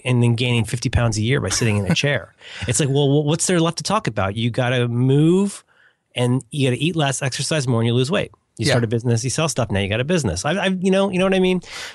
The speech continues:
Speaker 2: I, I absolutely, I, I totally get what you mean 'cause I've been that person before, and I feel like I've been that person a lot. But I wonder if
Speaker 1: Mm-hmm.
Speaker 2: all these concerns, all this existential angst, all this stuff isn't gonna provide any meaning or any value. You're probably not even gonna find the answer to that.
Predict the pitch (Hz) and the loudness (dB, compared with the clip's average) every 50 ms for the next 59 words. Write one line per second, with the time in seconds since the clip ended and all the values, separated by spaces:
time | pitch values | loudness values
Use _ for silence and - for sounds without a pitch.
0 | - - 185 175 170 - - - - - - 165 180 165 - - 185 165 135 117 | -6 -4 -2 -2 0 -2 -2 -2 -2 -2 -2 -2 -2 -2 -2 0 0 0 0 0
1 | 113 151 165 180 139 147 156 143 - 185 190 196 170 139 120 123 113 107 120 117 | -2 -2 0 0 0 0 0 0 0 0 2 2 2 2 2 0 0 0 -2 -2
2 | - - 117 117 113 120 120 123 - 135 131 120 120 - - - - - - - | -2 -2 -2 0 0 0 -2 -2 -2 -2 -2 -2 -2 -4 -6 -6 -8 -8 -4 -4
3 | 139 131 131 147 143 139 135 117 - - 131 123 - 139 127 113 117 - - 123 | -4 -2 0 0 0 0 0 -2 -2 -4 -6 -4 -4 -4 -4 -4 -4 -4 -2 -2
4 | 113 110 113 113 120 - 175 151 127 123 117 117 151 156 147 - - 135 123 123 | 0 0 0 0 -2 -2 -2 -2 -2 -2 -2 -4 -4 -6 -8 -6 -4 -2 -2 -2
5 | 123 143 139 131 127 135 127 131 123 113 - 131 - - 131 117 107 123 139 147 | -2 -2 -2 -2 0 0 0 0 0 0 -2 -2 -2 0 -2 -2 0 0 2 2
6 | 143 123 117 - - 151 139 156 156 156 156 151 147 185 220 233 220 202 175 160 | 2 0 -2 -2 -2 0 0 2 2 2 2 2 2 2 2 4 4 4 4 4
7 | 143 135 135 131 123 123 117 - - 131 113 113 110 110 147 156 175 190 180 180 | 4 4 2 4 2 2 0 0 0 0 0 0 0 0 2 2 4 4 2 2
8 | 170 160 - - 147 143 135 - - 147 135 127 123 123 120 117 - - 135 143 | 2 0 0 0 0 2 2 2 2 2 2 4 4 2 2 0 0 0 2 2
9 | 156 156 160 160 147 - - 143 139 - - 135 - - 135 127 123 - - 123 | 2 2 2 0 -2 -2 -2 -2 -2 -2 -2 -4 -4 -2 -2 -2 -2 -2 -4 -4
10 | - - 131 123 120 123 117 - - - - 143 151 160 165 175 170 165 160 156 | -2 0 0 0 0 0 -2 -4 -6 -4 0 2 2 4 4 4 2 2 0 0
11 | - - - - - 139 127 110 - - - - - _ - - 170 170 185 196 | -2 -2 -2 -2 -2 -2 -4 -4 -6 -10 -14 -16 -18 _ -4 0 0 2 2 2
12 | 170 156 160 156 147 139 147 139 131 131 127 123 120 131 139 151 151 143 139 135 | 0 0 0 0 0 0 0 0 0 2 2 2 2 2 2 2 4 4 4 2
13 | 135 135 131 127 123 123 117 127 127 120 117 120 123 123 127 131 135 127 127 127 | 2 2 2 2 2 2 2 2 0 0 0 0 0 2 2 2 2 2 2 2
14 | 123 113 117 113 - - 160 156 160 151 147 139 135 135 131 123 123 117 - 127 | 2 0 0 -2 0 0 0 2 2 2 2 2 2 2 2 0 0 0 0 -2
15 | 120 117 113 - 135 131 135 135 - - 131 117 120 101 107 104 107 107 - - | 0 0 -2 -2 0 0 0 0 0 0 0 0 0 -2 -2 -4 -4 -6 -8 -10